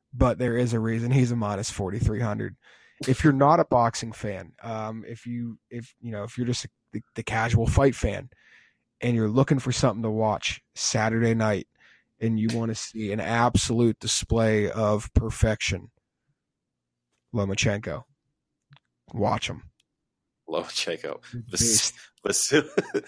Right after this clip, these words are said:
Speaker 2: <laughs> high tech, Vasil high tech Lomachenko. The dude is a monster. Uh, yeah, you, you could,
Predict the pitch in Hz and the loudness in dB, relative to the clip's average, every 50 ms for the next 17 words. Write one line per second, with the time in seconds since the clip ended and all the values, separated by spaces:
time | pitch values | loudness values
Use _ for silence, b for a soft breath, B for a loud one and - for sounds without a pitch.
0 | - - - - - 107 110 113 110 - - 117 107 92 - - - _ - 95 | -10 -18 -8 0 2 2 2 2 0 2 2 2 2 2 0 -4 -20 _ -12 -6
1 | 92 - - 117 120 113 110 117 117 117 - - - 120 120 117 - - - - | -4 0 4 4 4 4 4 2 2 2 0 -2 0 0 0 0 0 -6 -6 -2
2 | 101 117 120 117 113 - - 117 120 98 - - 65 - - _ _ B B B | -2 -2 -2 -2 -4 -4 -4 -4 -4 -6 -8 -12 -14 -14 -16 _ _ B B B
3 | B B B B B B B B B - 73 _ - 98 101 101 95 101 95 92 | B B B B B B B B B -20 -18 _ -8 -6 -4 -2 -2 -2 -4 -4
4 | 90 82 82 87 87 87 90 90 - - - 92 92 90 85 - _ _ - 71 | -8 -10 -10 -10 -8 -8 -8 -8 -10 -8 -6 -6 -6 -6 -8 -10 _ _ -8 -6
5 | 71 67 67 67 60 55 - _ - 98 101 92 82 85 98 139 170 165 - - | -4 -4 -4 -4 -6 -8 -10 _ -6 -4 -4 -4 -4 -2 -4 -4 -4 -6 -8 -2
6 | 101 139 175 143 104 - | -2 -2 -2 -2 -6 -10